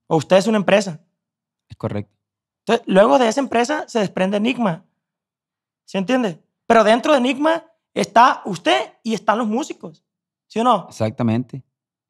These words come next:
Speaker 1: Entonces, haz de cuenta que somos una, dos, tres, cuatro empresas. ¿Sí me entiende?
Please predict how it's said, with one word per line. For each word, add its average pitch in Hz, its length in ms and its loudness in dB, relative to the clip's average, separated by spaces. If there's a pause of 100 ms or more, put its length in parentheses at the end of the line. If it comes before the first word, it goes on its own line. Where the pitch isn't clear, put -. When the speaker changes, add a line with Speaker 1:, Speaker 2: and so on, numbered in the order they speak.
(120)
Speaker 1:
Entonces, 240 280 0
haz 262 60 4
de 302 80 2
cuenta 302 220 0
que 247 80 -4
somos 285 320 0
una, 285 240 2
dos, 277 200 2
tres, 269 280 -2
cuatro 254 260 2
empresas. 262 400 -4 (1600)
¿Sí - 100 -4
me 233 40 4
entiende? 269 360 -2